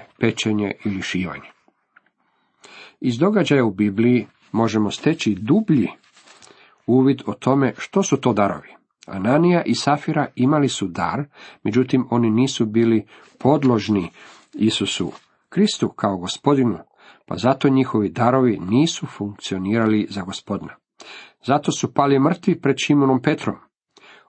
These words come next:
Oni jednostavno nisu mogli postojati u ranoj crkvi. Imali su darove,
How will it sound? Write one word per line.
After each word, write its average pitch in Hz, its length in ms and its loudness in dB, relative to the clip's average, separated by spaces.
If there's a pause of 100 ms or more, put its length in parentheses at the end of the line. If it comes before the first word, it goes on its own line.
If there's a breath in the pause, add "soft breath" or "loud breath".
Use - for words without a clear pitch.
Oni 131 380 2
jednostavno 151 720 0
nisu 135 400 0
mogli 117 300 2
postojati 127 760 0
u 101 120 -6
ranoj 104 280 0
crkvi. - 420 -6 (480 loud breath)
Imali 107 280 2
su - 180 -6
darove, 123 400 0